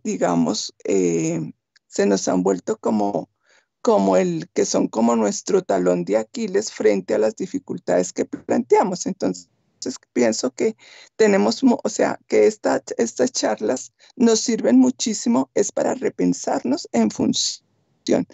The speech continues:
de la administración pública en América Latina,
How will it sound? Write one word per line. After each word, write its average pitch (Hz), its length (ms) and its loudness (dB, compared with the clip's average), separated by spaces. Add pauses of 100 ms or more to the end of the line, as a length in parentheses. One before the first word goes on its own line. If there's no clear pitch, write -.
(340)
de 202 180 6
la 202 80 4
administración 190 840 0
pública 208 640 -2
en - 180 2
América - 420 0
Latina, - 600 -2